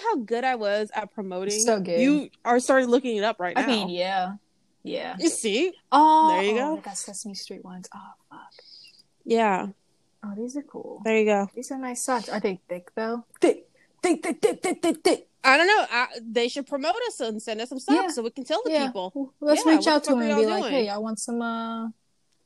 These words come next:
Speaker 2: Oh,
Speaker 1: I want some
Speaker 2: wait.
Speaker 1: of your
Speaker 2: Oh, okay, these
Speaker 1: socks,
Speaker 2: are
Speaker 1: and I'll
Speaker 2: packs. I
Speaker 1: talk
Speaker 2: was about
Speaker 1: about
Speaker 2: to
Speaker 1: them.
Speaker 2: say, they, uh, they caught picking mine, talking about some fifty bucks for some socks, but I see now it's a pack.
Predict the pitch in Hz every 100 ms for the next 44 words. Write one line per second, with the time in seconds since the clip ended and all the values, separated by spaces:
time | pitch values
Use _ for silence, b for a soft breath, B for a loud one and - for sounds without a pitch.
0 | _ _ _ - 226 320 202 180 170 247
1 | 320 262 320 240 226 226 214 226 196 208
2 | 220 208 196 196 233 214 190 175 202 226
3 | 302 240 240 233 233 - 233 214 247 240
4 | 233 220 202 185 202 196 190 190 190 175
5 | - 180 185 175 175 - 175 180 180 175
6 | 175 - 180 175 190 180 170 156 - -
7 | - -